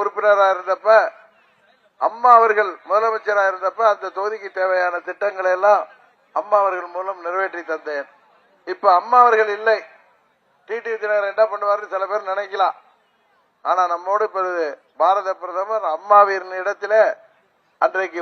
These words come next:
முதலமைச்சர் அம்மா இருந்தார், இன்றைக்கு பிரதமர் மோடி அவர்கள் இருக்கிறார். அவருடைய கூட்டணியின் வேட்பாளராக நான் இருக்கிறேன். என்னை நீங்கள் வெற்றி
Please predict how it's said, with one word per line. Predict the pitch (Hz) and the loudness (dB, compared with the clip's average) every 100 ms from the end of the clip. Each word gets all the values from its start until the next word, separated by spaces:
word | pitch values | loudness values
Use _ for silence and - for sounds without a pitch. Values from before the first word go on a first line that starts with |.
| 165 | 0
முதலமைச்சர் | 208 233 220 220 208 185 | 2 2 -2 -2 0 0
அம்மா | 196 208 | 2 0
இருந்தார், | 196 190 226 208 | 0 0 -2 -2
இன்றைக்கு | 190 175 165 | -10 -12 -6
பிரதமர் | 185 214 214 196 160 151 | -4 -4 -2 -2 -4 -8
மோடி | 196 196 | -6 -6
அவர்கள் | 175 165 165 | -6 -8 -12
இருக்கிறார். | 147 131 139 127 - _ _ _ _ - _ _ - | -14 -14 -10 -10 -12 _ _ _ _ -20 _ _ -6
அவருடைய | 196 220 220 214 214 | 0 2 4 2 -2
கூட்டணியின் | 240 269 254 247 233 220 - _ 196 | -8 0 2 2 -2 -8 -18 _ 0
வேட்பாளராக | 233 233 233 226 220 220 214 | 0 2 4 6 4 4 2
நான் | 196 190 | 2 -2
இருக்கிறேன். | 180 175 175 156 - _ _ - _ _ 175 | -8 -4 -2 -4 -8 _ _ -20 _ _ -6
என்னை | 214 220 | -2 -2
நீங்கள் | 208 202 190 | 0 -2 0
வெற்றி | 202 254 | -2 2